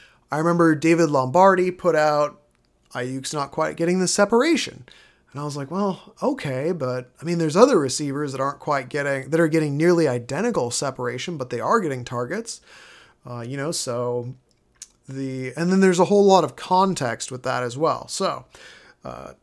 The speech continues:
you know, if you're throwing it to him on a screen pass, he's probably pretty wide open on a screen pass, you know, or,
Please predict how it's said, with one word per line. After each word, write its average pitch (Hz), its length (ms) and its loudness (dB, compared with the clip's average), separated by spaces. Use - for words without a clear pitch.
you 160 140 -4
know, 175 180 4
if 156 220 -2
you're 156 340 2
throwing 190 320 6
it 170 120 0
to 196 100 0
him 175 100 2
on 143 80 2
a 131 60 -4
screen 262 520 -2
pass, 139 440 -6
he's 160 180 -8
probably 165 600 -2
pretty 214 340 2
wide 143 340 2
open 170 280 2
on 127 160 -2
a 120 60 -8
screen 202 480 -6
pass, 120 600 -8
you 143 60 -8
know, 156 260 -6
or, 143 920 -2